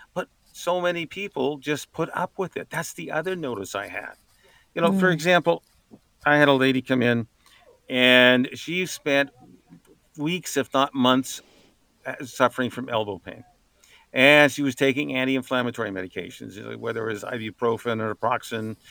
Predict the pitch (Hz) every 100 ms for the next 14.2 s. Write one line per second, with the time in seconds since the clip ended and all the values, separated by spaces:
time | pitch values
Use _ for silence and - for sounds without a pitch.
0 | - _ _ - 113 104 110 110 - -
1 | - 104 107 113 104 107 107 104 120 113
2 | 117 - - 123 131 135 127 123 - 123
3 | 110 113 107 101 98 92 98 - 95 _
4 | _ _ _ - 139 143 160 - 151 117
5 | - _ _ _ _ _ - 170 160 156
6 | 180 180 - - 151 135 127 127 139 151
7 | - - 127 135 131 147 147 139 131 123
8 | - 123 120 139 143 151 143 127 107 120
9 | 127 113 - _ - 104 104 117 131 135
10 | - 107 95 - 95 104 _ _ _ _
11 | _ _ _ _ _ - - - 113 113
12 | 113 107 101 104 90 131 123 _ _ _
13 | - 117 120 160 117 135 139 131 131 131
14 | 135 135